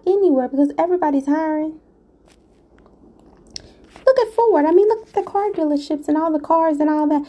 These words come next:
They can't even get the pieces they need for the vehicles. Therefore, nobody has a job. If you guys are not woke, please, again, wake up.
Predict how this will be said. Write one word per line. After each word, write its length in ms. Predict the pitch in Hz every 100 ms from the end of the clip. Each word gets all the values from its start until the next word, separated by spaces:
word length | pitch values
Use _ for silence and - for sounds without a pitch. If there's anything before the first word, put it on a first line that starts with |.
| - -
They 120 | 427
can't 200 | 440 427
even 160 | 370 330
get 140 | 359
the 80 | 311
pieces 400 | - 359 359 339
they 160 | 311 294
need 360 | 285 339 349
for 120 | -
the 100 | 294
vehicles. 540 | 285 311 349 - - _ _ _ _ _ _ _ _ _ _ _ _ - - - _
Therefore, 540 | - 175 - 220 311 359
nobody 300 | 208 190 165
has 160 | 190 190
a 40 |
job. 440 | 220 311 381 370 - _ - _ _ _ _ _ _ _ _ _ _ _ - - - - - - - -
If 120 | 302
you 120 | 403
guys 220 | 392 370
are 100 | 339
not 320 | 277 269 277 - - -
woke, 540 | 196 233 254 359 - - _ _ _ _
please, 460 | - 285 262 277 -
again, 480 | 277 349 262 196 -
wake 420 | 185 196 190 190
up. 240 | 311 285